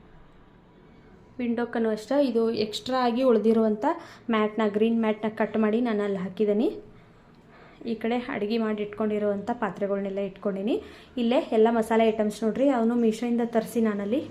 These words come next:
ಸ್ಟಿಕ್ ಮಾಡಿ ಅದ್ರೊಳಗೆ ಎಲ್ಲ ಮಸಾಲೆ ಐಟಮ್ಸ್ನ ಇಟ್ಟೇನಿ, ಕೈಗೆ ಬೇಗ ಸಿಗ್ತಾವ ಅಂಥೇಳಿ. ಈ ಕಡೆ ಎಲ್ಲ ಸೌಟು ಅಂಥವೆಲ್ಲ ಈ ಕಡೆ ಹಾಕ್ಕೊಂಡೇನಿ. ಇಲ್ಲಿ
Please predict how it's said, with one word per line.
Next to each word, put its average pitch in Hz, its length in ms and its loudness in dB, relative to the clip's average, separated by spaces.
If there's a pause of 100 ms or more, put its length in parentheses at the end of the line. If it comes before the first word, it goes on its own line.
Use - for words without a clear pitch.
(360)
ಸ್ಟಿಕ್ - 340 -6
ಮಾಡಿ 254 260 2
ಅದ್ರೊಳಗೆ 220 380 4
ಎಲ್ಲ 208 100 2
ಮಸಾಲೆ 208 380 -2
ಐಟಮ್ಸ್ನ 208 400 -4
ಇಟ್ಟೇನಿ, 214 400 0
ಕೈಗೆ 208 300 -2
ಬೇಗ 208 220 0
ಸಿಗ್ತಾವ 208 380 -6
ಅಂಥೇಳಿ. 208 440 -2 (420)
ಈ 285 40 0
ಕಡೆ 262 220 -2
ಎಲ್ಲ 233 220 4
ಸೌಟು 226 500 2 (280)
ಅಂಥವೆಲ್ಲ 214 440 0
ಈ 233 100 2
ಕಡೆ 208 280 -2
ಹಾಕ್ಕೊಂಡೇನಿ. 202 600 -2 (1700)
ಇಲ್ಲಿ 262 500 -6